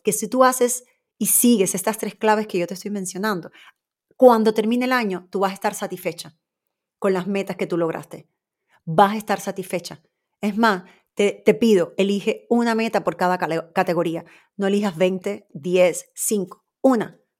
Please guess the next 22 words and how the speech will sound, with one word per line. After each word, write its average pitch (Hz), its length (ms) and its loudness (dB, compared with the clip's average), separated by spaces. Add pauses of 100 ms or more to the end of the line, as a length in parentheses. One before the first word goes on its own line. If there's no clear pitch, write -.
porque 214 240 0
te 170 140 -4
quedan 190 280 0
pocos 220 280 4
meses 196 260 -4
para 175 180 0
terminar 165 340 -8
el 165 100 -6
año. 147 280 -12 (280)
Entonces, 233 300 -4
para 208 280 4
que - 280 -4
de 220 280 8
verdad 220 400 6
lo 277 140 6
logres 214 680 4
y 208 160 4
entiendas 190 720 0
que 208 100 -4
esto 208 280 -2
es - 240 -2 (240)
entrenamiento. 180 720 -2